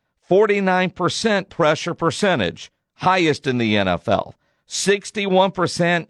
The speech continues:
pass rush win rate, highest in the N F L. Yet Brock Purdy is still really good and, um, uh, a-, against the pressure. He's, he's right up there when it comes to, uh,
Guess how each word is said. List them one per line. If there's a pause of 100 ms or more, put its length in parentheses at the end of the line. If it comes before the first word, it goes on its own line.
(140)
pass
rush
win
rate, (440)
highest
in
the
N
F
L. (1600)
Yet
Brock
Purdy (680)
is
still
really
good
and, (300)
um,
uh,
a-,
against
the
pressure.
He's, (180)
he's
right
up
there
when
it
comes
to,
uh,